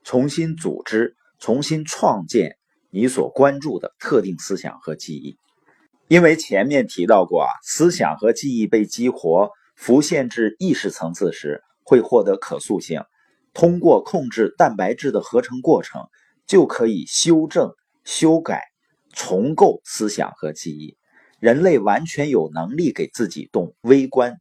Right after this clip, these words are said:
脑外科手术。也就是说，通过深度反思和思想书写，使思想和记忆浮现到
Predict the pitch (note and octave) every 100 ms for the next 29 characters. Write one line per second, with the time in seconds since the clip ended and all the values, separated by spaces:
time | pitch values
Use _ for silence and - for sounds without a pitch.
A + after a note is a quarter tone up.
0 | _ E2 - G#2 F#2+ - G2+ - - -
1 | - _ _ _ _ _ _ _ - B2
2 | B2 D3+ D#3 D3 D#3 F3 F3 E3+ C#3 G#2+
3 | - D#3 D#3 - F#2 D#2+ - B2 C3 B2
4 | A2+ - C3 F2+ D2+ - B2 - F2 A1+
5 | G1+ - _ _ _ - - A#2+ - E3+
6 | D#3+ G2 D#2+ A#2+ B2 C#3+ C3 A2 F2+ A2+
7 | B2 C3 G#2+ G#2+ F#2